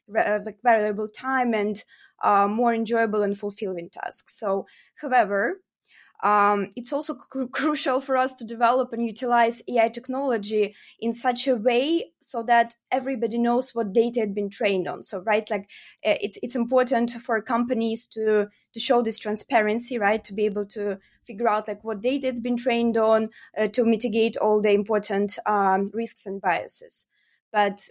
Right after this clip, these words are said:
in general, I really, uh, feel, like, very hopeful with, uh, everything, like,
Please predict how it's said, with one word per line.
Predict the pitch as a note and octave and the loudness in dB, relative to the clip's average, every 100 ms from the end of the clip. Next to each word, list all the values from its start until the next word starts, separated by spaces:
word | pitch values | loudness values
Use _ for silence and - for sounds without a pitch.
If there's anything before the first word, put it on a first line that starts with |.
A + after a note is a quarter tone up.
| - | -14
in | - A#3+ | -4 0
general, | A#3 G#3+ A3 G3+ G3+ | 2 2 0 2 4
I | F#3 | 4
really, | F#3+ F#3+ G#3 G3 F#3+ F#3+ E3+ | 2 0 0 2 4 4 4
uh, | F#3 F#3 | 2 -2
feel, | - F#3 | 0 2
like, | F#3 F3+ | 2 0
very | G3+ G3 | -2 -2
hopeful | G3+ G3+ G3+ G3 F#3+ | 0 -2 -2 -4 -6
with, | F3+ - - - - | -6 -10 -16 -18 -6
uh, | G3+ G3 | -4 0
everything, | - G3+ G#3 G3+ F#3 F#3+ | -2 0 -2 -2 -4 -4
like, | E3+ | -6